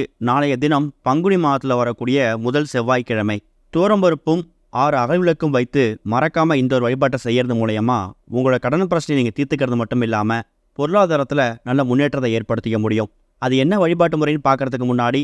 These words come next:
நம்மளோட வீடியோஸை இப்ப தான் நீங்க ஃபர்ஸ்ட் டைம் பார்க்கறீங்கன்னா மறக்காம சப்ஸ்கிரைப் பண்ணிக்கோங்க.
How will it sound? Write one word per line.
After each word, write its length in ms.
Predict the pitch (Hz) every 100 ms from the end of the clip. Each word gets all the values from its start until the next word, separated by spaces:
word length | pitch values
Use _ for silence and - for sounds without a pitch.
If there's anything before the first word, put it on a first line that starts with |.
| -
நம்மளோட 400 | 117 131 165 151
வீடியோஸை 400 | 147 156 143 131
இப்ப 120 | 120
தான் 120 | 127
நீங்க 120 | 123 110
ஃபர்ஸ்ட் 200 | 127 -
டைம் 140 | 147
பார்க்கறீங்கன்னா 480 | 127 117 117 107 117 120 _ _ -
மறக்காம 440 | 131 170 165 156
சப்ஸ்கிரைப் 380 | 143 123 139 123
பண்ணிக்கோங்க. 340 | 117 113 110